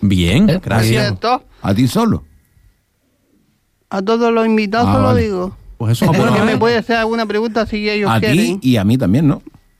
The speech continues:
Speaker 3: A quien quiera.
Speaker 4: Ah, vale.
Speaker 3: Vale. A ver, mi segunda preguntita. ¿Me puede decir cómo saca ustedes su repertorio en sus actuaciones?
Speaker 1: Ahora le toca a Dani.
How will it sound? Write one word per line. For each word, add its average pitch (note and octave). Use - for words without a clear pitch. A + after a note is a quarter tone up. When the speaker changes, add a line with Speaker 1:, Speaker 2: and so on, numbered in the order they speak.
Speaker 3:
A G3
quien G3+
quiera. G#3+
Speaker 4:
Ah, -
vale. F#3
Speaker 3:
Vale. D#3+
A A#3+
ver, C4
mi B3+
segunda C4+
preguntita. D#4+
¿Me G#3+
puede B3
decir D4
cómo C4
saca A#3+
ustedes A3+
su A3+
repertorio G#3
en G3+
sus F#3+
actuaciones? F#3+
Speaker 1:
Ahora A2+
le A#2+
toca D3
a D3
Dani. B2+